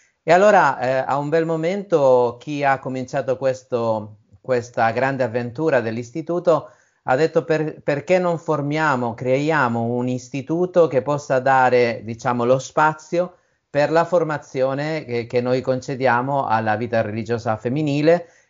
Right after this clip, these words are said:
E da lì è cominciato, no? Ed è cominciato in modo molto forte, dando formazione alla vita consacrata femminile, e poi abbiamo cominciato anche una modalità a distanza, eh, diciamo, sia in Italia,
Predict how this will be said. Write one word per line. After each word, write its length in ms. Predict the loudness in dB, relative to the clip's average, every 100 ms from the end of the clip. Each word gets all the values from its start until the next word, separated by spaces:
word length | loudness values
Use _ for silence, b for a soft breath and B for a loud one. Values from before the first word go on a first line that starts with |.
| B 0
E 140 | 2
da 120 | 4
lì 200 | 2 2
è 120 | 2 2
cominciato, 640 | -2 -4 -2 0 0 0
no? 160 | -6 -4
Ed 180 | -4 -2
è 80 | 0
cominciato 640 | 0 -2 -4 0 2 2
in 160 | -2 -2
modo 240 | -2 0
molto 300 | 0 0 -4
forte, 680 | -2 0 0 0 -2 -2 -8 _ _ _ _ _ _
dando 380 | -6 0 2 2
formazione 800 | 0 0 0 -2 -4 -2 0 0
alla 160 | -2 -4
vita 220 | -4 -4
consacrata 540 | -4 -6 -6 -2 -2 -4
femminile, 640 | -4 -2 -2 0 0 -2 b b b
e 200 | b 0
poi 300 | 4 4 6
abbiamo 800 | 6 4 0 0 2 2 4 4 2
cominciato 580 | -2 -4 -4 -2 0
anche 380 | 2 2 0 -4
una 200 | -4 -2
modalità 540 | 0 0 0 -2 2 2
a 40 |
distanza, 1080 | 0 -8 -4 -2 -2 -4 -4 -4 -4 -10 -10
eh, 400 | -6 -4 -2 -4
diciamo, 440 | -4 -2 0 0 -2
sia 260 | -2 2
in 120 | 2
Italia, 640 | 0 0 2 2 2 0 -4